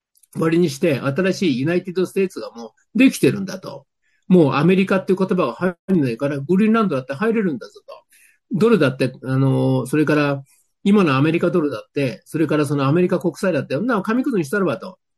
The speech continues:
で、好きなようにやれって、これがトランプですよ。だから最後全部終わるようになってて、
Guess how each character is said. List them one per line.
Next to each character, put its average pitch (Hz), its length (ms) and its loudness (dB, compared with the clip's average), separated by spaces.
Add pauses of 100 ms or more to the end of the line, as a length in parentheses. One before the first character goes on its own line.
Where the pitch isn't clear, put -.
(200)
で、 196 100 -2
好 185 60 -6
き - 120 0
な 247 60 4
よ 180 80 4
う 156 40 2
に 147 60 2
や 165 100 2
れ 226 100 2
っ - 20 -6
て、 175 160 -6
こ 247 220 -2
れ 294 80 0
が 285 140 -2
ト 254 120 -4
ラ 226 100 0
ン 185 60 -4
プ - 80 -12
で 107 100 -14
す - 140 -20
よ。 - 120 -20 (520)
だ 185 100 0
か 185 80 2
ら 156 80 0
最 240 300 0
後 175 140 4
全 202 200 2
部 143 80 2
終 151 80 2
わ 220 120 4
る 247 80 2
よ 220 80 2
う - 20 -2
に 135 60 -4
な 139 80 -4
っ 131 40 -10
て 120 120 -10
て、 143 320 -6